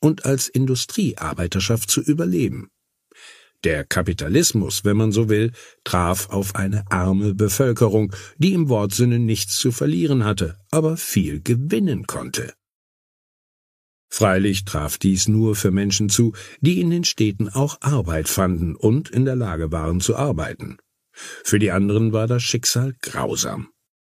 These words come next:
In Paris wurden Kranke und Invalide in die Spitäler gesteckt und die Arbeitsfähigen zu Zweien aneinander gekettet mit der schweren und ekelerregenden, endlosen Säuberung der Stadtgräben beschäftigt.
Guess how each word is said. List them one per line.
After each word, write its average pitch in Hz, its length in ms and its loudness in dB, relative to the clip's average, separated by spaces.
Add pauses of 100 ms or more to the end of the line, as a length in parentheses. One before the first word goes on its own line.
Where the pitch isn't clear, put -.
(360)
In 113 240 4
Paris 113 560 2
wurden 92 260 2
Kranke 92 440 2
und 98 200 0
Invalide 95 720 0
in 85 240 -4
die 78 120 -4
Spitäler 113 640 0
gesteckt 104 440 0 (300)
und 190 160 4
die - 100 -2
Arbeitsfähigen 117 1040 2
zu 185 220 2
Zweien 101 600 0
aneinander 120 560 0
gekettet 95 600 0 (100)
mit 143 180 -2
der 160 120 2
schweren 117 580 0
und - 260 -6
ekelerregenden, 113 920 2
endlosen 139 640 0
Säuberung 98 680 0
der 120 140 0
Stadtgräben - 840 -4
beschäftigt. - 680 -6